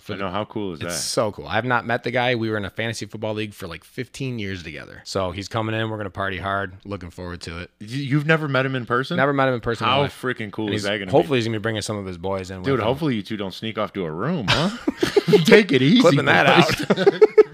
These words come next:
Speaker 1: Random Bob Barker fact for the week. Did you know that Old Bobby Boy was known for getting kisses from the female contestants that came up on stage in Price
Speaker 2: I can
Speaker 1: is Right?
Speaker 2: see it.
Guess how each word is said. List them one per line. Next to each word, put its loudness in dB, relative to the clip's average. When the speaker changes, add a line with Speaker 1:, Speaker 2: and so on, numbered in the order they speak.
Speaker 1:
Random 4
Bob 4
Barker 2
fact -2
for -6
the -6
week. -8
Did -6
you -4
know -2
that -4
Old 4
Bobby 2
Boy 4
was -2
known -2
for -8
getting -8
kisses -8
from -8
the -12
female -6
contestants -10
that -16
came -12
up -12
on -14
stage -14
in -14
Price -6
Speaker 2:
I 0
can -4
Speaker 1:
is -4
Right? -2
Speaker 2:
see 0
it. -4